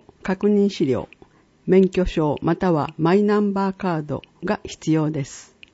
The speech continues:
また、別世帯の方が届け出る場合は、世帯主からの委任状が必要です。次に、この他にも必要なものをお知らせいたします。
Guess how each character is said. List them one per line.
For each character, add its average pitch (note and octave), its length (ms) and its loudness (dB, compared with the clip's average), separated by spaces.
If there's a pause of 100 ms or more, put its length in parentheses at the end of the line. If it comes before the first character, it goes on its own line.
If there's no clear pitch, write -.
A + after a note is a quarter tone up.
(520)
ま E3 140 -2
た、 C#3+ 240 -6
別 D#3+ 220 -2
世 A3 220 -2
帯 E3+ 200 4
の D3+ 120 4
方 D3 280 -4
が F3 220 -2
届 F#3+ 360 -2
け F#3+ 40 -2
出 A3 140 0
る G#3 160 0
場 D3 240 2
合 D#3+ 160 0
は、 D#3 180 -4 (200)
世 - 240 -2
帯 A3 160 2
主 G3+ 280 2
か F#3 120 -6
ら G3 140 0
の D#3+ 220 0
委 D#3+ 120 4
任 F3+ 300 4
状 E3+ 240 0
が G#3+ 180 -4
必 F4 300 -6
要 E3+ 180 0
で D#3+ 140 -6
す。 - 280 -18 (1000)
次 G3 240 0
に、 E3+ 180 4 (220)
こ G#3 100 -2
の A3 120 2
他 F3 280 -2
に G3 120 4
も G3+ 280 2
必 - 320 -10
要 E3+ 220 2
な F#3 220 2
も D#3 140 0
の D#3 260 0
を - 100 -4 (400)
お D#3+ 80 -4
知 D3 160 -4
ら C#3+ 120 -2
せ G3 280 -4
い D3+ 40 -10
た C3 140 -4
し - 160 -8
ま B2 160 -2
す。 - 300 -20